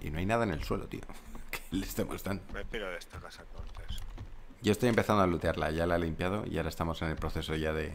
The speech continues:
Speaker 1: saqueo. Pues vamos abajo.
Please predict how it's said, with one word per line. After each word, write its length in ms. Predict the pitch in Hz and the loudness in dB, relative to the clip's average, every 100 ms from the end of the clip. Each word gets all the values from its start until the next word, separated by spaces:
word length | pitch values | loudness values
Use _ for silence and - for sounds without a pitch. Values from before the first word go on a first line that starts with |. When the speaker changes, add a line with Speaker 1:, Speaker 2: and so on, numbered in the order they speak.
| - | -8
Speaker 1:
saqueo. 420 | - 71 - 76 - - - - - - - - - - - - - - - - - - - - - - - - - - - - - - - - - - - - - - - - - - - - - | -6 -6 -4 -4 -4 -6 -8 -8 -8 -8 -10 -12 -14 -10 -8 -8 -10 -10 -14 -14 -12 -12 -10 -12 -8 0 0 0 -4 -6 -6 -8 -6 -6 -4 -4 -4 -6 -6 -8 -10 -14 -14 -14 -12 -8 -6 -6 -4
Pues 100 | 87 | 2
vamos 200 | 107 110 | 4 6
abajo. 300 | 90 92 | 4 4